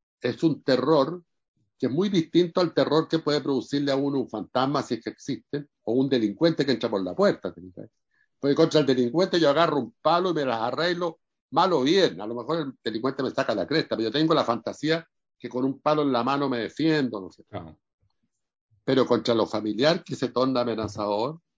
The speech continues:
Speaker 1: eh, y, y, y, y lo otro que no es tan familiar, pero que sí lo es también, que se torna amenazador, que eso sería lo más agudo de los siniestros en otra escala, es el joven Martin, ¿no?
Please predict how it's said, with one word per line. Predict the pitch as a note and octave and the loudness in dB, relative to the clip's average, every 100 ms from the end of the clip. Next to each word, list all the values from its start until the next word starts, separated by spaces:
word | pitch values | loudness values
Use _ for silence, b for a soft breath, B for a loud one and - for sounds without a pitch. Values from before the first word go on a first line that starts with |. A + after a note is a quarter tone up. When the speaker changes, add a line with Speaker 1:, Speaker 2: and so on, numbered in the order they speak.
| _ _ _ _ _ _ _ _ _ | _ _ _ _ _ _ _ _ _
Speaker 1:
eh, | G#2+ G#2 F#2+ F2+ F2 F2+ _ _ _ _ _ - | -6 -6 -4 -8 -10 -14 _ _ _ _ _ -2
y, | C#3+ - | 0 2
y, | D#3 C3+ C#3 | 2 2 0
y, | - | 2
y | |
lo | B2+ C3+ | 2 4
otro | G3 G3+ | 4 2
que | D#3+ | 0
no | D#3 | 0
es | D3+ | 0
tan | G3+ F3+ | -2 -2
familiar, | F#3+ F3 C#3+ D#3 D#3+ - _ _ _ | 0 0 0 0 0 -4 _ _ _
pero | C3 A#2 | -6 -4
que | A#2 | -4
sí | - | -4
lo | F3 D#3+ | 0 2
es | D3+ C#3+ | 2 2
también, | C3 B2 C3 B2+ D#3 - _ _ _ | -4 -4 -2 -2 -4 -12 _ _ _
que | - | -12
se | A2 | -6
torna | A2+ C3+ C3+ | -2 0 0
amenazador, | B2 A2+ - A2 C#3 | 0 -2 -2 0 -2
que | C#3 | -2
eso | - B2 | -2 0
sería | A2+ B2+ A#2 | 2 2 2
lo | G#2 | 0
más | A2+ G2+ | 0 -2
agudo | F#2 G#2+ D3 B2+ - _ _ - | -4 -4 -2 -2 -6 _ _ -8
de | A2 | -6
los | G#2+ | -4
siniestros | G#2+ A2+ A2+ - A#2+ G#2 | -4 -4 -4 -6 -8 -2
en | |
otra | A#2 A#2 | -2 -2
escala, | F2+ _ D3 A#2 G#2+ B2+ _ _ _ _ _ - | -6 _ 0 0 -2 -6 _ _ _ _ _ -4
es | C#3+ C3+ A#2 F#2 _ | -2 -2 -6 -12 _
el | - A2 | -8 -8
joven | - - D3 C3+ A2 - - | -8 -4 -2 -2 -6 -16 -12
Martin, | C3 G#3 - - G2 G2 | -6 -6 -6 -12 -10 -10
¿no? | B2 | -14